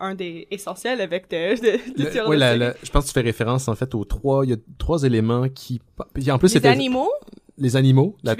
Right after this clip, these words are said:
Speaker 2: torture,
Speaker 1: oui.
Speaker 2: le bedwetter, comme on dit, les
Speaker 1: Bedwetter.
Speaker 2: gens, les enfants qui vont,
Speaker 1: Et
Speaker 2: euh,
Speaker 1: être, euh, head trauma.
Speaker 2: ouais, qui
Speaker 1: Ouais.
Speaker 2: c'est, en fait, qui est, c'est une théorie qui a été défaite depuis, mais c'est une, une théorie qui est très, très populaire. C'est, si t'as, t'as ces trois éléments-là,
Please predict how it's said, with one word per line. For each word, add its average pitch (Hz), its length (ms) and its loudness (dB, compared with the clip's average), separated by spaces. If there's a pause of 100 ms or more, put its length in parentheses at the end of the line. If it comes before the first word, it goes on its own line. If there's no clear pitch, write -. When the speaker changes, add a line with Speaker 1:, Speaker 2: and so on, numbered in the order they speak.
Speaker 2:
torture, 160 500 0
Speaker 1:
oui. 226 120 -4
Speaker 2:
le 123 140 0
bedwetter, 151 520 2 (180)
comme 131 140 -2
on 220 80 4
dit, - 20 2
les - 0 -
Speaker 1:
Bedwetter. - 240 4
Speaker 2:
gens, 135 160 2
les 123 240 0
enfants 113 260 -2
qui 131 160 -6
vont, 117 200 -2
Speaker 1:
Et 254 380 0
Speaker 2:
euh, - 60 -2
Speaker 1:
être, 214 180 -6
euh, 214 200 0 (240)
head 214 120 -4
trauma. 185 420 -14
Speaker 2:
ouais, 113 200 -2
qui - 140 -6
Speaker 1:
Ouais. 208 60 -2
Speaker 2:
c'est, - 100 -8
en 139 60 2
fait, 196 160 2
qui 151 80 0
est, 135 120 -2
c'est - 260 -4
une 123 80 2
théorie 123 300 4
qui 131 80 -2
a 113 40 2
été 113 160 -2
défaite 113 400 2
depuis, 117 280 -4
mais 123 120 0
c'est 113 220 -6
une, 110 200 -4
une 123 240 -8
théorie 107 240 -2
qui - 80 -6
est - 20 -6
très, 117 120 -6
très 107 140 -6
populaire. 107 380 -4
C'est, 120 160 -8
si 160 160 -4
t'as, 135 120 2
t'as - 180 -8
ces 113 140 -4
trois 135 320 0
éléments-là, 113 640 2